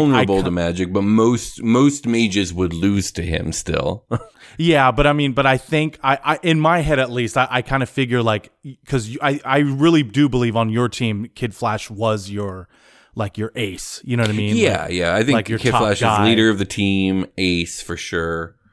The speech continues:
Speaker 1: Um, followed by probably, ooh, um, Damian Wayne.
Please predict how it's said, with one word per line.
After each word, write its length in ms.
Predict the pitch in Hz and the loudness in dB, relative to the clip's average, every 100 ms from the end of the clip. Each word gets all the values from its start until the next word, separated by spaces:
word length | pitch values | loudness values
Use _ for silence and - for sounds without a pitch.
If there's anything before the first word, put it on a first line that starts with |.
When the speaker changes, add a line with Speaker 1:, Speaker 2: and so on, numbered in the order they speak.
| _ _ _ - | _ _ _ -8
Speaker 1:
Um, 500 | 80 80 80 80 - | -4 -4 -6 -10 -12
followed 440 | - 107 104 101 90 | -4 0 0 0 0
by 520 | 90 92 90 90 90 | 0 2 2 0 -2
probably, 1120 | - 147 143 139 127 127 127 127 123 123 120 - | -2 0 2 0 -4 -4 -2 0 -2 -2 -4 -6
ooh, 320 | 101 95 80 - - - | -6 -6 -6 -12 -20 -10
um, 520 | 92 95 92 92 90 | -6 -4 -4 -6 -4
Damian 400 | 90 90 87 87 | -2 -2 -2 -2
Wayne. 300 | 85 82 | -2 -4